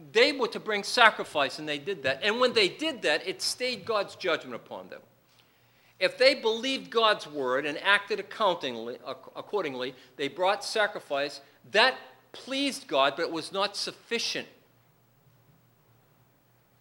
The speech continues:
It pleased him that they obeyed him, but it was not sufficient for their salvation.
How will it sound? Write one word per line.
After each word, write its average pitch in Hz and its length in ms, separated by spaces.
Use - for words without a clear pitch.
It 170 200
pleased 269 440
him 160 220
that 156 180
they 165 120
obeyed 180 520
him, 143 160
but 139 100
it 139 80
was 156 180
not 214 280
sufficient - 600
for 165 120
their 143 160
salvation. 160 760